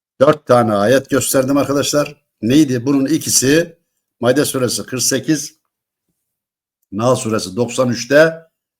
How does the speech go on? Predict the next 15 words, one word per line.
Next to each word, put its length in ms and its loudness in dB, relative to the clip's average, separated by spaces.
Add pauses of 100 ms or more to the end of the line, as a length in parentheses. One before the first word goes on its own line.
(540)
diyor 280 2
ki, 440 0 (1300)
"Ben 440 6
isteseydim, 1080 2
Allah 480 0
dileseydi 920 0 (320)
sizi 480 -2
bir 200 -2
tek 380 -2
ümmet 500 0
yapardı. 500 0 (580)
Ama 200 -2
ben 120 2
öyle 220 -2
istemedim. 640 0